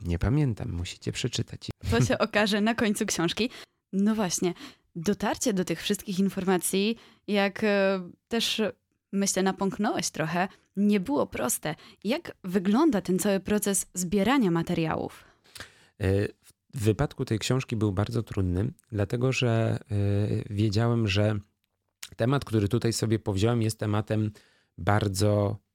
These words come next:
Speaker 1: delikatnym i wymagającym najwyższego szacunku, powagi i rzetelności. Zupełnie inną sprawą jest, kiedy pisze się kryminał, e, czy, czy wątki w książce, które oscylują wiek-, wokół jakichś lokalnych legend, e,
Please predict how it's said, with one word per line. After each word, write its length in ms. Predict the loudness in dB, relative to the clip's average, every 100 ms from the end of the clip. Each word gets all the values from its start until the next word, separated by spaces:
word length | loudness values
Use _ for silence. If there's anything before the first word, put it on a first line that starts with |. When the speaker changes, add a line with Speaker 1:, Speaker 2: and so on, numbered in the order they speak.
| -6
Speaker 1:
delikatnym 920 | 0 0 -2 -2 -4 -4 -2 0 0 -4
i 80 | -4
wymagającym 720 | 0 2 2 2 2 0 0
najwyższego 680 | 2 2 2 0 0 2 0
szacunku, 600 | 0 -2 -2 -2 -2 -4
powagi 840 | -2 0 2 2 0 0 0 -2 -6
i 280 | -2 0 0 -4 _ -4
rzetelności. 800 | 0 2 2 2 0 -6 -8 -8 -12 -20 -8 -2
Zupełnie 380 | 2 2 4
inną 180 | 4 2
sprawą 420 | 0 0 0 2
jest, 360 | 2 2 0 -4
kiedy 280 | -2 0 0
pisze 280 | 2 0 2
się 200 | 0 0
kryminał, 560 | 0 2 2 2 2
e, 160 | 0 0
czy, 260 | 0 0
czy 160 | 0 0
wątki 480 | 2 2 0 -4 -6
w 40 |
książce, 520 | -2 -2 -2 0 -2 -2 _ _ _
które 220 | -2 0
oscylują 440 | 0 2 2 4 2
wiek-, 240 | 0 -2
wokół 300 | 0 0 2
jakichś 240 | -2 -2 -2
lokalnych 440 | -2 0 0 0
legend, 640 | 0 0 2 2 0 -2 -2
e, 260 | -2 -2